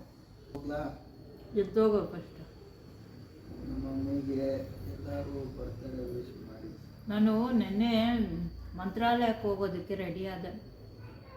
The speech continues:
Speaker 2: ಇವನು, ಬೇಡ ಮಮ್ಮಿ, ನಾಳೆ ನಿನ್ ಬರ್ತ್‌ಡೇ ಇದೆ, ನಿಂಗೇನೋ ಗಿಫ್ಟ್ ಕೊಡ್ಬೇಕು, ಬೆಳಗ್ಗೆ ಹಂಗೆ ಕಾಲೇಜ್ಗೆ ಹೋಗೋವಾಗ "ಮಮ್ಮಿ, ಎಲ್ಲೂ ಹೋಗ್ಬೇಡ ನೀನು, ಎಲ್ಲಾದ್ರೂ ಹೋಗ್ಬಿಟ್ಟಿಯಾ ಇವತ್ತು?" ಅಂದ್ಬಿಟ್ಟು ಹೋದ.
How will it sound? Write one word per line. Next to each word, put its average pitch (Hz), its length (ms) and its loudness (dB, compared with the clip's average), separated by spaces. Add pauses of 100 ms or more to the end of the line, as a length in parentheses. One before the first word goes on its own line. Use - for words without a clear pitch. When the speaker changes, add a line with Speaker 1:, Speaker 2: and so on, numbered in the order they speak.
Speaker 2:
ಇವನು, 220 600 10
ಬೇಡ 196 300 6
ಮಮ್ಮಿ, 214 560 8
ನಾಳೆ 190 380 4
ನಿನ್ 202 280 6
ಬರ್ತ್‌ಡೇ 208 680 2
ಇದೆ, 185 420 4 (600)
ನಿಂಗೇನೋ 180 580 2
ಗಿಫ್ಟ್ - 320 -4
ಕೊಡ್ಬೇಕು, 196 520 2 (760)
ಬೆಳಗ್ಗೆ 202 400 8
ಹಂಗೆ 220 360 8
ಕಾಲೇಜ್ಗೆ 202 460 2
ಹೋಗೋವಾಗ 208 640 2 (420)
"ಮಮ್ಮಿ, 202 280 10
ಎಲ್ಲೂ 247 520 12
ಹೋಗ್ಬೇಡ 233 520 12 (100)
ನೀನು, 220 320 12 (1200)
ಎಲ್ಲಾದ್ರೂ 240 460 8
ಹೋಗ್ಬಿಟ್ಟಿಯಾ 240 720 10
ಇವತ್ತು?" 214 720 10
ಅಂದ್ಬಿಟ್ಟು 214 480 8
ಹೋದ. 185 140 2